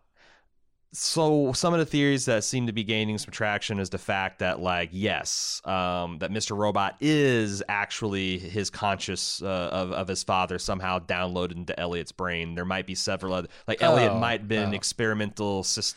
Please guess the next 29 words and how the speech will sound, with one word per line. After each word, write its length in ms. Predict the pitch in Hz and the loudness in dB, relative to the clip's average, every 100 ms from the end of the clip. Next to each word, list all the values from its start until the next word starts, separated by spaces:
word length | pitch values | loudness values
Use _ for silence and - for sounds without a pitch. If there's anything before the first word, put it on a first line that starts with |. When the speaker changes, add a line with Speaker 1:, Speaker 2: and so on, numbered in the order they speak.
| - | -4
Speaker 1:
uh, 200 | 98 82 - - - - - - | -4 -6 -8 -20 -20 -20 -12 -2
experimental 720 | 202 202 190 185 180 175 165 | 2 4 4 4 4 4 4
thing 400 | 175 165 165 160 | 4 4 4 2
Speaker 2:
Wow. 60 | |
Speaker 1:
to, 240 | 143 123 113 | 2 2 2
to, 420 | - 117 110 104 92 | 2 2 4 2 -2
to 100 | 113 | -6
contain, 640 | 120 110 - 135 135 135 123 | -4 0 2 2 2 2 2
like, 240 | 107 101 | 0 0
the 80 | 107 | -4
consciousness 640 | 127 123 - - 127 - | -2 -2 -2 -4 -2 -2
of 120 | 117 | -4
people, 640 | - 123 131 120 120 117 - | -4 -4 2 4 6 4 2
and 460 | 95 95 92 92 | 0 0 0 -2
that 140 | 92 - | -2 -2
that 240 | 98 98 | 0 0
also 600 | 95 101 - 104 98 95 | 2 0 2 2 4 2
is, 120 | 92 90 | 0 -2
applies 480 | - 95 92 92 - | -2 0 2 0 -4
to 160 | 95 | -4
White 240 | 92 92 - | 0 -2 -2
Rose's 400 | 90 85 85 104 | -4 -4 -6 0
lover, 520 | 156 139 135 127 120 | 2 4 4 4 4
and 180 | 90 92 | 2 -2
that 100 | 87 | -4
this 200 | 104 107 | -4 -4
isn't, 200 | 98 87 | -4 -4
like, 140 | |
a, 100 | 92 | -4